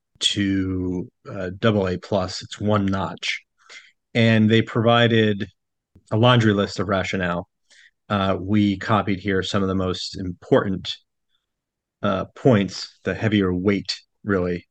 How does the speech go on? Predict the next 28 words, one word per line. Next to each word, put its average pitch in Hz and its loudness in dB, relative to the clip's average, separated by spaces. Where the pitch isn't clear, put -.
uh, 98 -2
behind 95 -4
their 90 -2
downgrade. 95 -2
And, 123 6
and 123 2
really, 135 6
the 127 0
rationale 123 2
was 101 -2
an 104 -6
erosion 107 0
of 95 -8
governance. 90 -6
And, 104 4
you 120 2
know, 104 2
they 110 4
just 117 2
go 110 4
on 107 4
to 104 -8
say, 104 0
"Over 95 -4
the 98 -6
past 110 -2
twenty 104 -2
years, 95 -4